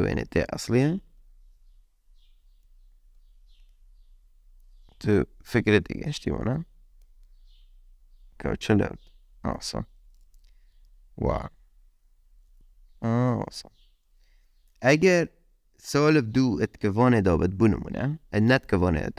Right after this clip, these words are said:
بایەڕۆتی دابێت سالب دێ بوو ڕەخی ڕاستی چی؟ دووە. ئەگەر،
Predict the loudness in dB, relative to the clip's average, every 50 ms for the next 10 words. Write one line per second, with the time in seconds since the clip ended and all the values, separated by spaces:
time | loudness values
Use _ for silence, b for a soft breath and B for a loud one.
0 | 0 2 4 4 4 4 2 2 2 0 2 2 2 2 2 0 -2 -4 -10 -18
1 | -16 -4 0 2 2 4 2 2 2 0 0 0 -2 -2 0 0 -2 -2 -2 0
2 | 0 0 0 0 -2 -4 -8 -8 -8 -12 -14 -16 -18 _ -20 -20 _ -20 -20 -14
3 | -4 0 0 2 2 0 -2 -6 -12 -20 -20 -20 b b b b b b b b
4 | _ 0 0 2 4 4 4 4 2